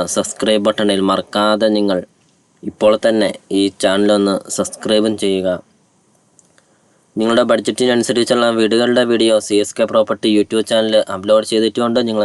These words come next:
നേരെ YouTube-ൽ കയറുക, സി എസ് കെ പ്രോപ്പർട്ടി എന്ന് ടൈപ്പ് ചെയ്യുക. ധാരാളം വീഡിയോകൾ കാണാം. ചെറിയ ബഡ്ജ-, ബഡ്ജറ്റിൻ്റെയും വലിയ ബഡ്ജറ്റിൻ്റെയും സ്ഥലം കൂടുതലൊക്കെയുള്ള പ്രോപ്പർട്ടിയുടെയൊക്കെ വീഡിയോ അപ്ലോഡ് ചെയ്തിട്ടുമുണ്ട്. നിങ്ങൾക്ക് സെലക്ട് ചെയ്ത് നിങ്ങൾക്കൊരു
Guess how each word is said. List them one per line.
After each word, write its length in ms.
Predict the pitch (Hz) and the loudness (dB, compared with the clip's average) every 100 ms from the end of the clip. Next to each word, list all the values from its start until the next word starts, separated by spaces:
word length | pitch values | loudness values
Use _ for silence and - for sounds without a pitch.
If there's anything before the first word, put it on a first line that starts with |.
| 104 | -2
നേരെ 160 | 104 101 | -4 -2
YouTube-ൽ 380 | 104 95 113 113 107 | -4 -2 -2 -2 -2
കയറുക, 260 | 120 113 117 - | -2 0 0 -2
സി 100 | 107 107 | 0 0
എസ് 140 | 107 131 | -2 -2
കെ 80 | 123 | 0
പ്രോപ്പർട്ടി 360 | 120 107 110 110 104 | 2 0 0 -2 0
എന്ന് 120 | 107 104 | 0 -2
ടൈപ്പ് 260 | 104 120 110 | -4 -4 -4
ചെയ്യുക. 320 | 117 113 127 117 101 | -2 0 0 0 0
ധാരാളം 480 | 98 101 113 120 127 | 0 0 0 0 -2
വീഡിയോകൾ 220 | 107 104 101 | -2 -2 -2
കാണാം. 240 | 92 92 85 _ _ - _ _ _ _ 113 | -4 -8 -14 _ _ -20 _ _ _ _ 0
ചെറിയ 240 | 110 113 117 | 2 2 2
ബഡ്ജ-, 220 | 110 107 113 107 | 2 0 0 0
ബഡ്ജറ്റിൻ്റെയും 600 | 101 110 113 113 113 113 | 0 -2 -2 0 0 0
വലിയ 220 | 104 107 113 107 | 0 2 0 0
ബഡ്ജറ്റിൻ്റെയും 580 | 104 98 107 113 110 107 | -2 -4 -6 -2 -2 -2
സ്ഥലം 280 | - 104 110 101 | 0 0 0 0
കൂടുതലൊക്കെയുള്ള 580 | 107 107 113 107 107 107 104 | 0 0 -2 0 0 0 0
പ്രോപ്പർട്ടിയുടെയൊക്കെ 680 | 107 - 107 110 107 - 113 107 | -2 -2 -4 -4 -4 -2 -2 -2
വീഡിയോ 300 | 104 107 107 104 | 0 0 0 -4
അപ്ലോഡ് 340 | 95 104 107 107 | -6 -2 0 0
ചെയ്തിട്ടുമുണ്ട്. 560 | 110 110 104 120 117 117 113 | -2 -2 -2 -2 -2 -2 -4
നിങ്ങൾക്ക് 340 | 107 104 107 104 | -4 -6 -4 -4
സെലക്ട് 420 | 104 98 101 - 107 | -4 -4 -4 -2 -2
ചെയ്ത് 300 | 110 107 104 95 - _ _ - _ _ - | 0 0 0 -2 -4 _ _ -20 _ _ -2
നിങ്ങൾക്കൊരു 400 | 107 107 113 | 0 2 0